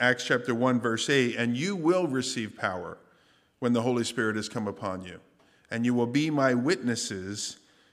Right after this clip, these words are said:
in Jerusalem and in Judea and in Samaria,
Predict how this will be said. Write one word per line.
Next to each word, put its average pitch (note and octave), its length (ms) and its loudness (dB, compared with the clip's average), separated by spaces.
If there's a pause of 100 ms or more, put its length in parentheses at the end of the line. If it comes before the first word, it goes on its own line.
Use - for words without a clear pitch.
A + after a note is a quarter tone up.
in G#2 120 -8
Jerusalem D#3 760 -2 (100)
and G2 140 -10
in F#2+ 120 -8
Judea B2+ 800 0
and G#2 100 -8
in F#2+ 140 -8
Samaria, A2+ 760 0